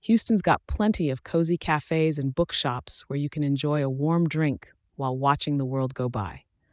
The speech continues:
Thank you for tuning in, and don't forget to check back tomorrow for your next weather update. Remember, if you're enjoying this show,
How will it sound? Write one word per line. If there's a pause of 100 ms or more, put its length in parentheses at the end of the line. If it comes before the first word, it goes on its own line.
(540)
Thank
you
for
tuning
in, (200)
and
don't
forget
to
check
back
tomorrow
for
your
next
weather
update. (920)
Remember, (340)
if
you're
enjoying
this
show,